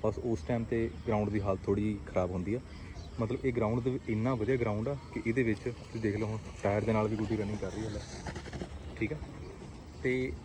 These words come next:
ਤੁਸੀਂ ਮੌਕਾ ਨਾ ਗਵਾਓ, ਠੀਕ ਆ। ਤੁਸੀਂ ਮੇਰੇ ਕੋਲ ਅਕੈਡਮੀ 'ਚ ਆ ਕੇ ਪ੍ਰੈਕਟਿਸ ਕਰਨਾ ਚਾਹੁੰਦੇ ਹੋ ਤਾਂ ਮੇਰੇ ਵੱਲੋਂ ਖੁੱਲ੍ਹੇ ਸੱਦੇ ਆ ਜੀ। ਕੋਈ ਵੀ ਬੱਚਾ ਆ ਕੇ ਪ੍ਰੈਕਟਿਸ ਇੱਥੇ ਕਰ ਸਕਦਾ। ਆਪਣੇ ਕੋਲ ਕੁੜੀ ਆ ਚਾਹੇ ਕੋਈ ਮੁੰਡਾ, ਰਹਿਣ ਸਹਿਣ ਦੇ ਲਈ ਪ੍ਰੋਪਰ ਪ੍ਰਬੰਧ ਹੈਗਾ। ਦੇਖੋ ਹੋਸਟਲ ਆਪਣੇ ਬਿਲਕੁਲ ਨਾਲ ਨਾਲ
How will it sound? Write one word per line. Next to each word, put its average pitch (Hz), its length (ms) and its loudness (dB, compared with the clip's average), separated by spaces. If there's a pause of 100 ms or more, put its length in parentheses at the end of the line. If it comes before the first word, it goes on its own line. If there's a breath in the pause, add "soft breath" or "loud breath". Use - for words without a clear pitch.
(300)
ਤੁਸੀਂ 131 180 4
ਮੌਕਾ 127 300 4
ਨਾ 131 100 4
ਗਵਾਓ, 107 300 4 (340)
ਠੀਕ 107 120 0
ਆ। 135 60 0
ਤੁਸੀਂ 120 240 -2
ਮੇਰੇ 107 140 2
ਕੋਲ 107 160 4
ਅਕੈਡਮੀ 101 300 2
'ਚ 107 80 0
ਆ 104 60 2
ਕੇ 107 80 0
ਪ੍ਰੈਕਟਿਸ 98 320 0
ਕਰਨਾ 104 220 2
ਚਾਹੁੰਦੇ 104 280 2
ਹੋ 104 60 -2
ਤਾਂ 113 180 4 (600 loud breath)
ਮੇਰੇ 110 140 10
ਵੱਲੋਂ 110 200 4
ਖੁੱਲ੍ਹੇ 101 260 4
ਸੱਦੇ 107 240 2
ਆ 110 60 6
ਜੀ। 120 80 -2 (120)
ਕੋਈ 117 160 6
ਵੀ 123 60 4
ਬੱਚਾ 107 320 4
ਆ 98 180 0
ਕੇ 85 100 0
ਪ੍ਰੈਕਟਿਸ - 380 0
ਇੱਥੇ - 140 0
ਕਰ 90 160 0
ਸਕਦਾ। 101 260 0
ਆਪਣੇ 101 160 -2
ਕੋਲ 98 100 -2
ਕੁੜੀ 98 240 2
ਆ 104 40 4
ਚਾਹੇ 98 200 0
ਕੋਈ 95 100 0
ਮੁੰਡਾ, 90 220 2
ਰਹਿਣ 107 240 2
ਸਹਿਣ 104 160 0
ਦੇ 104 100 2
ਲਈ 101 60 0
ਪ੍ਰੋਪਰ 101 280 0
ਪ੍ਰਬੰਧ 98 300 2
ਹੈਗਾ। 98 140 2
ਦੇਖੋ 101 200 4
ਹੋਸਟਲ 95 340 0
ਆਪਣੇ 101 200 -2
ਬਿਲਕੁਲ 104 440 2
ਨਾਲ 95 240 0
ਨਾਲ 98 140 0